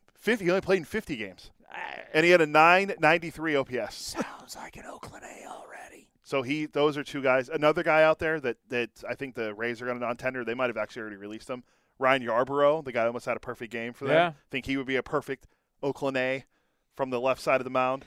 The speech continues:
Speaker 2: So, you know, since Billy and David may not talk every day now, are we gonna have to offer our services? Like, David, you need to bounce something off. We're here for you.
Speaker 1: I mean, I mean, I do have a direct line to David. You're Billy, you and Billy have it. I have the direct line to David. I mean, I see him in the office all the time. We,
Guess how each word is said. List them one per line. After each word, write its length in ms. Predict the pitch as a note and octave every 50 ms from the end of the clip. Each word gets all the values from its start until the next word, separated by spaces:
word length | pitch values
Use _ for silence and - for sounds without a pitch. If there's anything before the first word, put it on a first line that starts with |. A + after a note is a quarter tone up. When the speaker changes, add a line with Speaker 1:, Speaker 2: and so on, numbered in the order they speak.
| _ _
Speaker 2:
So, 560 | - - - C4 C4+ C4 B3+ B3 A3+ G3+ - _ -
you 160 | A#3+ B3+ D4+
know, 380 | D4+ B3+ A3+ A3 A3+ A3+ G3 -
since 320 | - - A#3+ A3+ E3+ -
Billy 420 | - - A#3+ C4+ D4+ D#4 D4+ C#4+ C4
and 100 | A3 F#3
David 520 | G#3+ G#3+ A3 A#3 A3+ G#3 G3 F3+ E3+ E3+ _ E3+
may 240 | F3+ F#3+ G3+ G#3+
not 200 | G#3+ G#3 G3+ -
talk 360 | - - F#3+ G3 G#3+ A3 - G3
every 240 | F3 D3+ D#3 D3
day 180 | C#3 C3+ C3 C3
now, 360 | B2 B2 A#2+ A#2+ A#2 A#2+ C3 C3+
are 60 | D3
we 160 | D3+ E3 G3
gonna 180 | G3+ A#3 A3+ A3+
have 140 | G#3+ F#3+ -
to 400 | G#3 G3 F3+ F3 E3+ E3 D#3 - -
offer 400 | - D#3 E3 F3+ - - G3 F3
our 100 | D#3+ D#3+
services? 640 | D#3 - - E3 D#3+ E3 F3 D#3+ - - F#3 F#3 E3+ D#3+
Like, 200 | E3 D3 C3 A#2+
David, 400 | D#3 D#3 F3 F3+ F3+ F3 D3 C#3+
you 100 | D3 D#3
need 200 | E3+ F3 D#3+ -
to 120 | - E3
bounce 320 | C#3 D3+ D3 D#3+ F3 E3+
something 260 | - F#3 F3 - D#3 D3+
off. 300 | E3 G3+ G#3+ E3+ - -
We're 140 | E3+ F3
here 180 | F3+ F#3+ G#3+ B3+
for 300 | - - G3 D#3+ B2+ G#2
you. 80 | E2+ - _ _ _ _ _ _ _ _ _ _ _ _ _ A#2 A#2+
Speaker 1:
I 60 | C3
mean, 180 | C3+ C3 B2+ B2 -
I 80 | C3+
mean, 120 | C3+ C3+ C3+
I 100 | C#3+ C#3
do 80 | E3
have 100 | E3+ D#3+
a 60 | C#3+ C#3
direct 240 | C#3 C#3 C3 -
line 160 | C#3 C3+ C3+ B2+
to 120 | - C3
David. 300 | B2 B2+ B2+ A#2+ A#2 A2
You're 280 | A2+ B2+ C3 C3+ C3 A#2+
Billy, 360 | - C#3+ B2+ C3 C#3 C#3+ C3+
you 140 | B2+ C3+ C#3
and 100 | C3 B2+
Billy 200 | C3 C3+ C#3 C#3+
have 120 | C#3+ D3+
it. 80 | D3 A#2+
I 120 | B2 B2
have 120 | B2 B2
the 100 | A2+ A#2
direct 240 | G2+ A#2+ A2+ A2+ -
line 140 | C3 B2 A#2
to 80 | A2+ G#2+
David. 280 | A#2 A#2+ A#2+ B2 A#2
I 60 | G#2
mean, 120 | G#2+ G#2 G#2
I 20 |
see 160 | G#2+ - -
him 80 | B2 G#2+
in 60 | G#2
the 80 | G#2+ G#2
office 260 | A2 A2 - A2+ -
all 120 | A2+ G2+ G2+
the 60 | -
time. 160 | A#2 A2+ A2 G#2+
We, 80 | G#2+